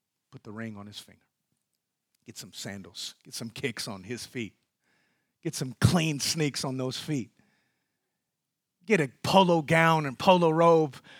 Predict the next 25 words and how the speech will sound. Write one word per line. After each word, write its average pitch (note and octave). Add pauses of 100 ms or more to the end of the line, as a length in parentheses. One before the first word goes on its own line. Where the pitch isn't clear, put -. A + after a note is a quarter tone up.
(140)
around D#3
his C#3
back. D3+ (260)
<laughs> -
Let's -
go F#3
grab F3+
some B2
turkey C#3+
or A2+
some C3+
beef D#3+
or B2
some A2 (460)
tri-tip F#3
and G#2+ (720)
let's A3+
slaughter G#3
the D#3+
fatted D#3+
calf. C3
We're F#3+
about G#3
to F3
have E3